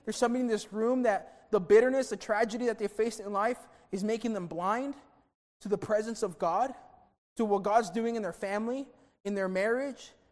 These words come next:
in their church. And I think it'd be a great lesson to learn from Michael that, yes, her life wasn't a fairy tale. It was pretty terrible.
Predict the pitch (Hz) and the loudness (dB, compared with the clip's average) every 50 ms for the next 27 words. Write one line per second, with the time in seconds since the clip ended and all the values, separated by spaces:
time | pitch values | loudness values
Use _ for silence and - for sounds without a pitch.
0 | _ _ - 214 214 202 190 175 - - - 220 254 277 - - - - - _ | _ _ -6 -4 -2 0 -2 -2 -2 -2 2 2 2 2 -2 -10 -18 -20 -20 _
1 | _ _ _ _ _ _ _ _ _ _ _ _ _ _ _ _ _ _ _ _ | _ _ _ _ _ _ _ _ _ _ _ _ _ _ _ _ _ _ _ _
2 | _ _ - 185 196 208 190 254 254 247 208 233 226 202 165 214 214 247 247 226 | _ _ -8 -6 -6 -4 -2 -2 -2 -2 -2 -2 -4 -2 0 0 0 0 0 -2
3 | 240 240 240 - 226 214 - 208 202 214 220 208 - 190 185 190 214 233 226 - | -2 -2 -2 -2 -6 -6 -4 -4 -4 -4 -4 -4 -8 -6 -4 -2 -2 -2 -2 -4
4 | 190 180 175 175 165 160 - - - - _ _ _ _ _ _ _ - 190 220 | -4 -4 0 0 0 0 0 -6 -14 -20 _ _ _ _ _ _ _ 2 6 6
5 | 220 180 - - - - - - - _ _ _ _ _ - 233 226 214 214 214 | 6 6 4 -4 -10 -12 -12 -16 -20 _ _ _ _ _ -2 -2 0 2 2 2
6 | 233 226 - 190 208 214 202 214 190 175 - - 190 208 208 196 190 - 175 135 | 2 0 2 0 0 2 2 -2 -6 -6 -4 -2 0 0 0 -2 -2 -8 -10 -10
7 | 127 139 - - _ _ _ - 165 208 277 269 - - 247 247 226 175 - - | -10 -12 -18 -20 _ _ _ -6 -4 -2 -2 -4 -4 -4 -6 -4 -4 -6 -4 -4
8 | 190 202 220 208 180 143 127 127 | -2 0 0 -2 -2 -4 -10 -12